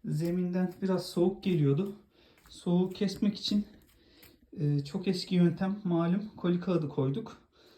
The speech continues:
Ama o da biraz yetersiz gelince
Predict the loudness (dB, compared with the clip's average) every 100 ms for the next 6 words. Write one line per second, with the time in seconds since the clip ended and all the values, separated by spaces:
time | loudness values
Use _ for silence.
0 | _ _ -2 4 6 4 0 2 4 4
1 | 4 2 -2 0 0 0 0 6 8 12
2 | 10 10 4